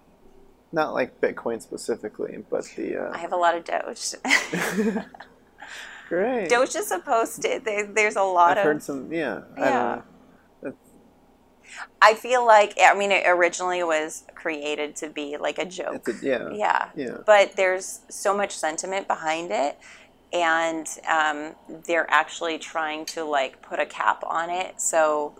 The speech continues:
Speaker 2: that eventually, you know, like, it will be a sustainable thing. And places are accepting it now. I, it, money is just, like, this made-up thing anyway.
Speaker 1: Mm, yeah.
Speaker 2: So if people say it's worth something, it's worth
Speaker 1: Yeah, if they
Speaker 2: something.
Speaker 1: take,
Speaker 2: You know
Speaker 1: yeah.
Speaker 2: what I mean?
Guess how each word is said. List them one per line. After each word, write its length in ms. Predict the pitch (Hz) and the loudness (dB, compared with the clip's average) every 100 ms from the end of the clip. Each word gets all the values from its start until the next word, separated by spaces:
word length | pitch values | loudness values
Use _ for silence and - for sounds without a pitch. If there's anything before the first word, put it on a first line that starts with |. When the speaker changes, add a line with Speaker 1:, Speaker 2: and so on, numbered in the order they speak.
| - | -8
Speaker 2:
that 320 | 165 151 139 - | -2 0 -2 -4
eventually, 640 | 156 147 156 - 151 139 - | -10 -8 -10 -10 -8 -8 -8
you 60 | 160 | -8
know, 180 | 123 123 | -6 -6
like, 160 | 151 | -6
it 100 | - | -6
will 140 | 143 135 | -6 -6
be 120 | - | -8
a 60 | - | -10
sustainable 640 | - - - 117 - - | -8 -8 -10 -12 -14 -14
thing. 260 | - - 82 - | -10 -10 -6 -4
And 160 | 180 | -4
places 400 | - 202 220 269 | -2 -4 -4 -6
are 120 | 226 | -6
accepting 500 | 208 - 196 190 - 151 | -6 -4 -4 -4 -8 -6
it 180 | - | -8
now. 260 | - - - - - - - | -8 -8 -8 -10 -14 -12 -8
I, 180 | - - _ _ _ - | -10 -10 _ _ _ -6
it, 140 | 175 - _ - - | -6 -8 _ -18 -6
money 360 | 208 247 330 | 4 6 6
is 140 | 277 226 | 0 -4
just, 180 | 208 - | -2 0
like, 160 | 185 | 2
this 160 | 175 175 | 0 -4
made-up 380 | 175 175 180 - | -2 2 2 0
thing 220 | 175 151 | -6 -2
anyway. 640 | 151 160 202 - 311 349 339 | -4 -2 -2 0 0 -2 -6
Speaker 1:
Mm, 40 | |
yeah. 160 | 302 - | -6 0
Speaker 2:
So 120 | 233 | 0
if 120 | 226 | -2
people 340 | - - - | -10 -8 -6
say 280 | 285 - - | -2 2 2
it's 200 | - - | 2 -2
worth 200 | 175 185 | 0 0
something, 640 | - 208 175 - - - - | -2 -6 -6 -8 -10 -12 -8
it's 180 | 175 - | -8 -4
worth 240 | 185 208 | -6 -4
Speaker 1:
Yeah, 260 | 170 - 110 | -2 -2 -2
if 60 | |
they 140 | - 120 | -2 -4
Speaker 2:
something. 60 | 202 | -4
Speaker 1:
take, 240 | 117 110 | -8 -6
Speaker 2:
You 60 | 170 | -4
know 40 | |
Speaker 1:
yeah. 60 | 175 | -2
Speaker 2:
what 80 | 185 | -2
I 40 | 185 | -2
mean? 180 | 196 | -4